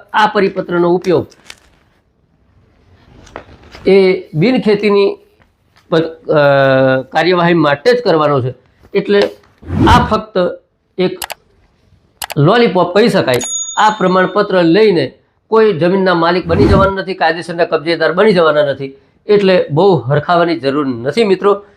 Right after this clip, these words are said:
તો આ વીડિયોની અંદર આટલું જ. બીજા વીડિયોની અંદર આપણે આની અંદર ચેકલિસ્ટ કયું છે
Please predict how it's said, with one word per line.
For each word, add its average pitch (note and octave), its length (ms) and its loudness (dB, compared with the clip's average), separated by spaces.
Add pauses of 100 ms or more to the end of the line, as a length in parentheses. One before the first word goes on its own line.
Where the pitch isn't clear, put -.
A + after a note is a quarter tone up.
(300)
તો F#3 380 0
આ D3+ 120 0
વીડિયોની F#3 460 4
અંદર E3+ 280 2
આટલું D#3 400 0
જ. - 40 -4 (340)
બીજા E3 220 2
વીડિયોની F#3+ 400 2
અંદર F#3 160 0
આપણે F3+ 260 0
આની F3+ 160 -2
અંદર F3+ 160 -10
ચેકલિસ્ટ F#3 580 -4
કયું F#3+ 260 2
છે C#3 160 2